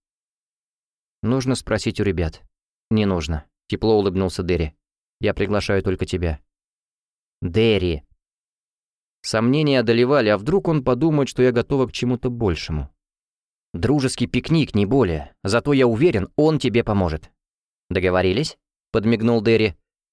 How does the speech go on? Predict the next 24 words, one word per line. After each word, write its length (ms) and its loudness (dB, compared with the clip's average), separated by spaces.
«Это 180 -2
место, 360 0
оно 320 2
не 220 0
такое 360 0
популярное, 720 -2
не 180 -2
хочется 420 -4
нарушать 420 -2
его 200 2
уединённость». 720 -2
Развеяться 720 2
мне 240 4
действительно 560 -2
хотелось, 520 -2
как 200 -2
и 40 4
оказаться 520 0
где-то, 500 0
где 240 -2
нет 220 0
толпы 420 0
и 80 0
суеты. 600 -2